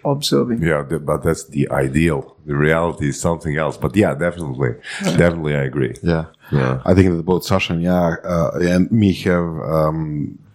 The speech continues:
Speaker 3: some kind of background in, in this way of thinking.
Speaker 2: Yeah.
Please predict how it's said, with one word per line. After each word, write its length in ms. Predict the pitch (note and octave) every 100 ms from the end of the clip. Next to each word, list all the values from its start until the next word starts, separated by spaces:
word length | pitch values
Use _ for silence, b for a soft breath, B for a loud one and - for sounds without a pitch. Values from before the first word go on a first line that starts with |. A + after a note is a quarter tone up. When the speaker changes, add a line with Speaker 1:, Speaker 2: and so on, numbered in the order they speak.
| _ - -
Speaker 3:
some 200 | A2 G2
kind 140 | F2+
of 100 | D#2+
background 520 | F2 F2 D#2+ D#2 D2
in, 180 | - D2+ C#2+
in 140 | D#2 D2
this 440 | D#2+ D2 - - _ B B B B B
way 100 | E2+
of 100 | D#2
thinking. 480 | - G2+ - E2 G2 -
Speaker 2:
Yeah. 340 | C#2+ A1+ A#1